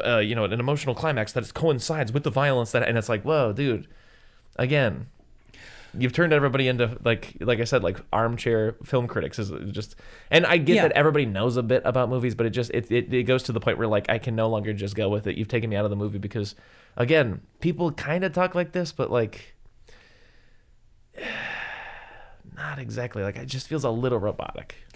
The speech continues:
Speaker 2: And I think my biggest thing about it, they might do this in two, three, and four. I don't think they do it in five. But something I love about one is right when it gets to that point where, like, he's,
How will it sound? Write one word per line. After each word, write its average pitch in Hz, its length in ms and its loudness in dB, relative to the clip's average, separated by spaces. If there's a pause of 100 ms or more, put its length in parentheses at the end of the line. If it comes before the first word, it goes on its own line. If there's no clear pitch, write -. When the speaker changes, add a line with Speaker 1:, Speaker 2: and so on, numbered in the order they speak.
(300)
Speaker 2:
And 139 140 -2
I 139 60 2
think 196 340 -6 (560)
my 123 180 -2
biggest 151 380 0
thing 135 120 0
about 110 340 -2
it, - 160 -12 (100)
they 127 180 -2
might 139 340 -4
do 127 200 -4
this 113 260 -6
in 117 260 -8
two, 117 220 -6
three, 104 280 -8
and 92 120 -12
four. 104 460 -8 (360)
I - 120 -18
don't 107 180 -10
think 113 140 -10
they 117 120 -6
do 113 140 -8
it 107 40 -12
in 107 80 -10
five. 95 440 -12 (280)
But - 140 -8
something 123 240 -2
I 117 80 0
love 117 340 -2
about 113 300 -4
one 131 480 -2
is 101 200 -8 (320)
right 151 240 0
when 165 140 -2
it 156 40 -2
gets 156 200 -4
to 151 60 -4
that 123 160 -4
point 117 340 -4 (420)
where, 113 120 -4
like, 107 160 -6
he's, 156 200 -2